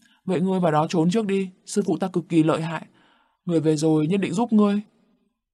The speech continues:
Chập tối, sư phụ oai nghiêm quay về,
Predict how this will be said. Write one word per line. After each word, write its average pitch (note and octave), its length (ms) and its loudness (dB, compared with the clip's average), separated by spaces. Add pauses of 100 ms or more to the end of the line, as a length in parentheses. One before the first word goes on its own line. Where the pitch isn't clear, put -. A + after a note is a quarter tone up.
(2000)
Chập - 240 -8
tối, C3 280 -6 (460)
sư - 160 -4
phụ F3+ 200 -2
oai E3 180 -2
nghiêm D#3+ 220 -4
quay E3 200 -6
về, C3 380 -6